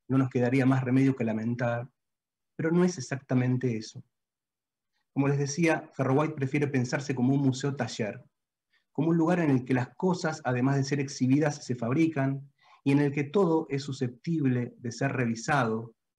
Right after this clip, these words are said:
desmontado pieza por pieza, incluso esos conceptos de los que alguna vez estuvimos tan orgullosos, palabras como desarrollo o progreso,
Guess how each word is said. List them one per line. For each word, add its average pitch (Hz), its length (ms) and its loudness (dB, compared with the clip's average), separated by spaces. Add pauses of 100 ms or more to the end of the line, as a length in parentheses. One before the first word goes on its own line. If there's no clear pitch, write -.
(140)
desmontado 127 580 0
pieza 135 320 -4
por - 200 -8
pieza, 123 440 -4 (440)
incluso 170 360 0
esos 127 200 -6
conceptos 139 800 -4
de 117 100 -4
los 113 120 -4
que - 80 -4
alguna 127 300 2
vez 135 220 0
estuvimos 131 480 0
tan 131 140 -2
orgullosos, 117 880 -6 (460)
palabras 127 380 2
como 113 220 -2
desarrollo 117 760 -4
o 107 140 -4
progreso, 117 720 -6